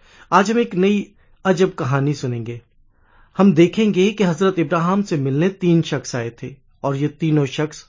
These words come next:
عام انسان نہ تھے۔ ان میں سے دو تو خداوند تعالیٰ کے فرشتے تھے اور تیسرا خداوند خود تھا۔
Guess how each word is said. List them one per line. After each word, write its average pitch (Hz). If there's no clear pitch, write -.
عام 151
انسان 135
نہ 135
تھے۔ 123
ان 185
میں 208
سے 208
دو 156
تو 185
خداوند 156
تعالیٰ 147
کے 156
فرشتے 139
تھے 123
اور 127
تیسرا 151
خداوند 139
خود 139
تھا۔ 120